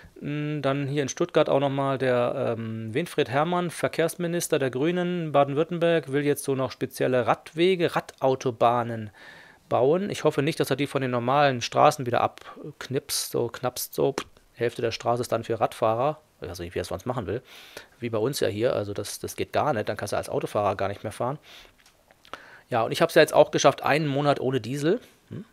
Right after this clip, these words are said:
Einen Monat fahre ich jetzt schon Elektroautos, ohne Diesel, manchmal ein bisschen Benziner, ne, aber ganz selten. Ja, es geht was, aber, äh, viel kommt nochmal die Forderung, hey, da muss nochmal die Politik, die sich jetzt auch konsolidiert hat, dann nochmal einschreiten.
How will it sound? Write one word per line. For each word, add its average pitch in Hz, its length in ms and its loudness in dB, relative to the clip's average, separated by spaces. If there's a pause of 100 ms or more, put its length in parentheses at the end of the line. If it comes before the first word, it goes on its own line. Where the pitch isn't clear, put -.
(140)
Einen 139 240 0
Monat 139 280 2
fahre 127 180 2
ich - 80 -2
jetzt - 120 -4
schon 123 140 -4
Elektroautos, 185 1120 2 (180)
ohne 139 240 -2
Diesel, 175 380 -2
manchmal 131 340 -2
ein 120 40 -6
bisschen 127 260 -6
Benziner, 165 600 -2 (100)
ne, 113 240 -8
aber - 100 -4
ganz 101 160 -6
selten. 190 380 -2 (1500)
Ja, 123 320 6 (300)
es - 160 -4
geht 190 240 8
was, 196 180 10
aber, 160 720 10
äh, 147 480 -4 (340)
viel 202 300 -2
kommt 175 180 6
nochmal 170 200 6
die 151 80 4
Forderung, 160 420 6
hey, 160 120 6
da 156 100 8
muss 175 180 2
nochmal 156 240 4
die 156 100 2
Politik, 160 640 -2
die 139 120 -6
sich 127 160 -4
jetzt 123 180 -2
auch 143 180 2
konsolidiert 139 680 0
hat, 139 220 0
dann 127 120 -2
nochmal 127 300 -4
einschreiten. 98 1000 -6